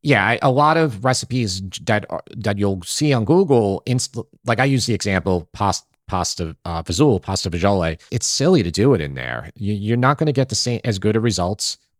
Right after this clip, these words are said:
It's not gonna really take you any shorter amount of time. But I can use this, let's not just talk about pasta fazool. Let's use another one.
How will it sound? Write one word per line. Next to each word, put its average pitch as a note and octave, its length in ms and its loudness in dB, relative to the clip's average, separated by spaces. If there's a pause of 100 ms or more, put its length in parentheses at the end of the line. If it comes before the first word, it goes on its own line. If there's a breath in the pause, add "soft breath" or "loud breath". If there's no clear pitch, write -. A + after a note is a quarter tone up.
It's - 100 -6
not C#3+ 120 2
gonna C3 120 2
really G2+ 140 2
take G2 260 -2
you F#2 80 -4
any E2 140 -6
shorter E2 320 -4
amount D2+ 240 -8
of C2+ 60 -12
time. E2+ 420 -6 (220 soft breath)
But D3 80 4
I D3 120 2
can D3+ 200 -4
use C#3 260 0
this, - 260 -4 (140)
let's A2+ 260 -4
not C3+ 140 2
just - 200 -4
talk B2 180 0
about A2+ 200 -2
pasta A#2 280 -2
fazool. A2+ 320 -2 (220 loud breath)
Let's B2 180 -2
use C#3 160 0
another C#3 280 2
one. C2+ 220 -6